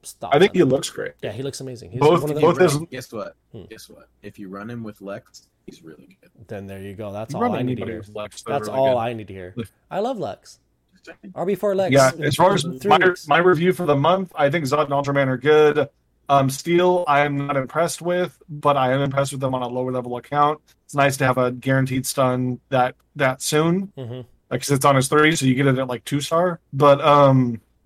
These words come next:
Speaker 3: Just play Kilowog.
Speaker 2: uh, yeah,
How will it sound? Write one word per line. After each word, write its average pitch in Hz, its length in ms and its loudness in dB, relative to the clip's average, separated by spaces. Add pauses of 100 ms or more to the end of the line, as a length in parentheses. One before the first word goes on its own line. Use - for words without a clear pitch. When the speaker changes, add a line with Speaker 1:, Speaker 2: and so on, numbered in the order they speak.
(420)
Speaker 3:
Just - 180 -20
play 175 120 -12
Kilowog. 175 400 -14 (1040)
Speaker 2:
uh, 165 160 -6 (180)
yeah, 165 320 -4